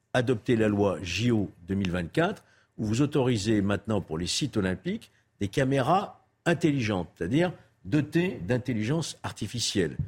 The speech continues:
Avec ces caméras-là, vous pouvez...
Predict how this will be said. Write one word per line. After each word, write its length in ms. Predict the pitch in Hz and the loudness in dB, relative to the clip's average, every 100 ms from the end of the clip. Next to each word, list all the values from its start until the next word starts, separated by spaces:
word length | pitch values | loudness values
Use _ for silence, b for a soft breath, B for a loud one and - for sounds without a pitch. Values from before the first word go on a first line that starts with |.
| B B - | B B -6
Avec 200 | 92 120 | -2 0
ces 160 | - | 0
caméras-là, 760 | 170 - 208 202 151 131 98 113 - | 0 2 2 2 2 2 2 0 -4
vous 120 | 117 | -6
pouvez... 520 | - 160 131 131 98 | -2 0 2 2 2